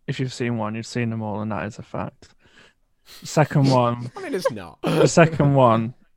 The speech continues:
Speaker 1: it's a great moment, especially when Joel is involved. But we won't talk any
Speaker 2: Yeah.
Speaker 1: more about that because it might make Joel get into the cupboard behind
Speaker 2: Mm.
Speaker 1: him.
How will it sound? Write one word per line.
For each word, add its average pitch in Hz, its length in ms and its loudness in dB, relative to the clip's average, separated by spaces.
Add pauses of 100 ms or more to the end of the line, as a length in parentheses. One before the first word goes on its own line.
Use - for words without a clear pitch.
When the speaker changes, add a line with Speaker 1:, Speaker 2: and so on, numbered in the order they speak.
(280)
Speaker 1:
it's 143 260 -4
a 135 40 -10
great 123 280 -10
moment, 120 340 -4
especially 123 400 -6
when 120 140 -2
Joel 113 360 -4
is 120 120 -6
involved. 107 480 -6
But - 180 -4
we 139 80 0
won't 135 220 0
talk 123 240 -4
any 120 160 -4
Speaker 2:
Yeah. 123 80 -2
Speaker 1:
more 117 80 -2
about 110 220 -6
that 110 200 -6
because - 340 -10
it 107 120 -10
might 104 200 -10
make - 200 -12
Joel 98 340 -8
get 110 140 -6
into 110 200 -8
the 117 120 -8
cupboard 117 400 -4
behind 120 380 -6
Speaker 2:
Mm. - 40 -14
Speaker 1:
him. 160 140 -6